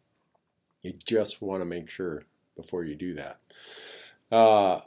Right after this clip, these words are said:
Wyoming has tons and tons of public land. Like I said, they have a thing called H M As, hunter management areas, where it's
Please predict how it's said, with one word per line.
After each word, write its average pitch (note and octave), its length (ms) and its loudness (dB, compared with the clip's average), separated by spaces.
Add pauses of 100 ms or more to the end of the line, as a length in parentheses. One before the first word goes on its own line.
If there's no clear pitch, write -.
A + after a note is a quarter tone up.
(120)
Wyoming A#2+ 480 4
has G#2 360 0 (100)
tons A2 260 -4
and G2 160 -4
tons F#2 240 -4
of F2+ 100 -8
public E2+ 360 -6
land. E2 240 -8
Like D#2+ 220 -8
I D#2 40 -8
said, E2 360 -6
they D#2+ 140 -4
have F#2 200 -2
a F2 60 -8
thing F#2 280 -6
called F2 520 -8 (340)
H A2 260 -4
M G#2+ 160 0
As, A2+ 320 -2
hunter G#2 320 -4
management A2+ 560 -4
areas, B2+ 440 0
where F#2 500 -2 (520)
it's - 340 -4